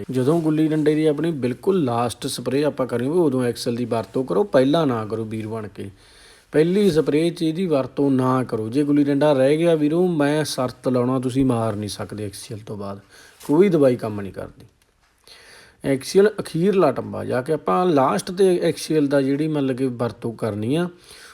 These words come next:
ਉਸ ਤੋਂ ਪਹਿਲਾਂ ਨਾ ਕਰੋ। ਉਸ ਤੋਂ ਬਾਅਦ ਪਹਿਲਾਂ ਬਹੁਤ ਸਾਲਟ ਆਉਂਦੇ ਨੇ ਉਹ ਤੁਸੀਂ ਲਿਆ ਕੇ ਵਧੀਆ ਸਾਲਟ ਕਰੋ। ਤੇ ਜਿਹੜੀਆਂ ਇਹ ਸਾਗਨ ਇੱਕੀ ਗਿਆਰਾਂ ਜਾਂ ਏ ਸੀ ਐਮ ਨਾਈਨ ਜਾਂ ਤੁਸੀਂ ਮੈਟ੍ਰੀਬਿਊਜ਼ਨ ਦੀ ਟੌਪਿਕ ਨਾਲ ਸਪਰੇਅ ਕਰਨੀ ਆ, ਵੀਰੇ ਇਹਦੇ 'ਚ ਇੱਕ ਗੱਲ ਦਾ ਖਿਆਲ ਰੱਖਿਓ,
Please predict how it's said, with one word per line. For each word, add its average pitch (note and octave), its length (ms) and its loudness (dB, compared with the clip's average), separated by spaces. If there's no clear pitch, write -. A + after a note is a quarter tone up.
ਉਸ C3+ 120 -4
ਤੋਂ D#3 160 0
ਪਹਿਲਾਂ D3+ 280 2
ਨਾ B2+ 220 0
ਕਰੋ। D#3 160 -2
ਉਸ D3 100 -4
ਤੋਂ D#3+ 140 -4
ਬਾਅਦ E3 280 0
ਪਹਿਲਾਂ E3+ 260 0
ਬਹੁਤ C#3+ 420 -2
ਸਾਲਟ D3+ 380 0
ਆਉਂਦੇ C3+ 200 0
ਨੇ E3 80 0
ਉਹ F#3 80 0
ਤੁਸੀਂ E3+ 260 -8
ਲਿਆ D#3+ 220 0
ਕੇ C3+ 120 -2
ਵਧੀਆ C#3+ 460 -4
ਸਾਲਟ C#3+ 360 -2
ਕਰੋ। G#2+ 300 -8
ਤੇ F3+ 120 4
ਜਿਹੜੀਆਂ F3+ 520 4
ਇਹ G#3 80 4
ਸਾਗਨ D#3+ 420 0
ਇੱਕੀ E3 280 -2
ਗਿਆਰਾਂ D3+ 260 2
ਜਾਂ D#3 120 0
ਏ D3+ 80 2
ਸੀ D3 160 -4
ਐਮ D3+ 120 2
ਨਾਈਨ D3 240 2
ਜਾਂ D#3+ 120 0
ਤੁਸੀਂ D3 220 -4
ਮੈਟ੍ਰੀਬਿਊਜ਼ਨ C#3 600 0
ਦੀ D3 80 2
ਟੌਪਿਕ C#3 440 0
ਨਾਲ C3+ 220 0
ਸਪਰੇਅ B2 320 -2
ਕਰਨੀ C3+ 240 0
ਆ, - 20 0
ਵੀਰੇ C#3 300 0
ਇਹਦੇ D3+ 200 0
'ਚ D#3 80 -6
ਇੱਕ D3+ 200 -8
ਗੱਲ B2+ 180 -2
ਦਾ C3 140 0
ਖਿਆਲ A2+ 400 -4
ਰੱਖਿਓ, C#3+ 460 -2